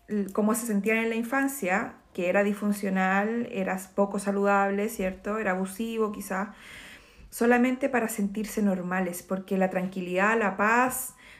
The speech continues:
el no tener dramas, el vivir contentos y tranquilos, no se siente cómodo para el sistema nervioso, y ahí entramos en trauma también, que es otro tema, entonces tampoco los quiero enredar con eso.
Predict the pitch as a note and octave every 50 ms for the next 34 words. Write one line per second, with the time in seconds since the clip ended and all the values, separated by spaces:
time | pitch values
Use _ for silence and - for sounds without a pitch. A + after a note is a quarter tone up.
0 | - _ - - F#3+ G3 F#3+ F#3+ F#3+ F#3+ G3 G#3 G3+ A3+ G#3+ G#3 G#3 G3+ F#3 F#3+
1 | F#3+ G#3 A3+ A#3 A#3 A#3+ A#3+ B3+ - - G#3+ G#3 F#3+ F#3 F3+ G#3 G#3+ - - A3
2 | G3+ F#3+ G3 G3+ G3+ A3+ A#3+ A#3 B3+ B3 B3 A#3 - G#3+ G3 G3 G3+ - A#3 B3
3 | C4 D4 E4 E4 - - - - - - - - - _ _ G3+ G3+ G#3 G#3 A3+
4 | A#3+ A#3 A#3+ B3 B3+ - B3 A#3+ A#3+ A#3 A3+ G#3+ - A#3 A#3+ A#3+ C4 C4+ C4+ C#4
5 | C4 C4 B3 A#3+ A#3+ A#3+ - A#3 - - A#3 A#3 A#3 A#3 A#3 G#3+ F#3 E3+ F#3 -
6 | G3 F#3 F3+ F3 F#3 G3+ G#3 G#3 G#3+ G#3 G#3 G#3 G#3+ A3 G#3 G3+ G3+ F#3+ G3+ G3+
7 | G#3+ A3+ A3 A#3 A#3 A#3+ A#3+ A#3 G#3 F3 D#3 F#3+ - - F3+ F3 F#3+ - G3+ G3+
8 | G3 - - - G3+ G3+ - - G3+ - - - F#3+ G3 F#3+ F#3+ F#3+ G3+ G3+ G3+
9 | G3+ - G#3 G#3+ G3+ G3+ G#3 - - - - - - - - -